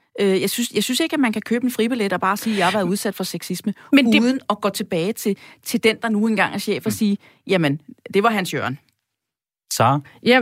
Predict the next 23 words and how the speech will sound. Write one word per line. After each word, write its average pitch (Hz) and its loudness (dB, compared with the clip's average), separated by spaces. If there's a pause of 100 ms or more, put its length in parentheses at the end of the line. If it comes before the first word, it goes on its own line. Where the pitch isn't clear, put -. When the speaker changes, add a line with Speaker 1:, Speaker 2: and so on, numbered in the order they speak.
Speaker 2:
ja, 269 6
ja, 269 8
men 240 4
altså, 220 2
jeg 226 8
er 226 6
med 262 8
på, 302 4
at, - -2
øh, 175 6
øh, 180 4
hvis 180 0
der - -10
sker 294 2
et 220 4
eller 214 6
andet, 202 6
øh, 160 2 (380)
specielt, 190 0
øh, 175 4
fysisk 160 2
voldsomt, 220 2
øh, 151 2